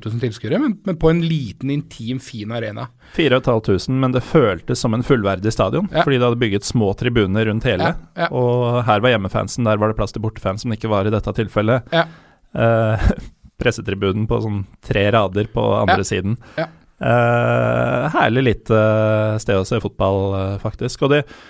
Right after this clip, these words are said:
Speaker 2: de har visstnok, eh, de råeste akademiene for, eh, for ungdomsutvikling i hele Romania,
Speaker 1: Ja.
Speaker 2: eh, ut fra det jeg har lest, og det, det tror jeg på.
Speaker 1: Ja.
Speaker 2: Det er faktisk såpass tufta på, eh, Hagis,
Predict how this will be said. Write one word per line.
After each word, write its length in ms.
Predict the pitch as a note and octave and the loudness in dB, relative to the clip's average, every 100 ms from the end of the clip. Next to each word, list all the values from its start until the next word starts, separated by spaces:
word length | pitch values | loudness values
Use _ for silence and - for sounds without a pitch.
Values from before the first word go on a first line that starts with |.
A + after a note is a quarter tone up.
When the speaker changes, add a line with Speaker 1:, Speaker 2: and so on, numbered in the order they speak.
| - _ | -20 _
Speaker 2:
de 120 | D#3 | 2
har 320 | D#3+ C#3+ F3 F3+ | 4 6 4 2
visstnok, 460 | C3+ - D3+ - - D3+ | -2 0 -2 -2 -4 2
eh, 160 | C#3+ | 4
de 120 | D3 | 4
råeste 400 | C#3+ G#2+ F#2 - | 4 4 0 -2
akademiene 480 | G2+ A#2+ A2+ G2 G#2 | -2 -2 -2 0 -2
for, 300 | G#2 A2+ G#2+ | 0 0 0
eh, 840 | G#2+ A2 A2 A2 A2 A2 A2+ A2+ A2 | 2 2 2 2 0 -2 -2 -4 -4
for 180 | B2+ A#2+ | 0 2
ungdomsutvikling 800 | G#2 G2 G2 G2 G#2+ - B2+ A#2+ | 2 0 0 -2 -2 -2 -2 -2
i 140 | A2 A2 | -4 -2
hele 340 | A2+ F2+ F2+ | 0 0 0
Romania, 360 | A2 G#2+ F#2+ E3+ - - | 0 0 -2 -4 -6 -4
Speaker 1:
Ja. 140 | D#3+ D#3+ | -4 -2
Speaker 2:
eh, 200 | C#3 A#2+ | -4 -4
ut 80 | - | -2
fra 140 | B2+ | -2
det 100 | A2+ | 0
jeg 60 | A#2 | 0
har 100 | C3+ | -2
lest, 240 | D#3+ - | -6 -6
og 80 | C3 | -2
det, 400 | B2+ B2+ B2 A#2+ | 0 2 0 -2
det 120 | B2+ | -2
tror 120 | A#2+ | -2
jeg 80 | G2 | -4
på. 120 | D3+ D#3+ - C#3+ | -6 -10 -12 -10
Speaker 1:
Ja. 120 | - | -4
Speaker 2:
Det 160 | - | 0
er 20 | C3+ | 2
faktisk 300 | C3 D#3 C3+ | 2 0 0
såpass 280 | A#2+ D3 | 0 0
tufta 320 | - C3+ - A#2+ | -2 -2 -2 -4
på, 240 | - A2+ A2+ A#2+ | -2 0 2 2
eh, 500 | A#2 A#2 A#2 A#2 A2+ - | 0 0 0 0 -2 -4
Hagis, 640 | - G2 - B2 A#2+ - | -4 -4 -2 -2 -2 -6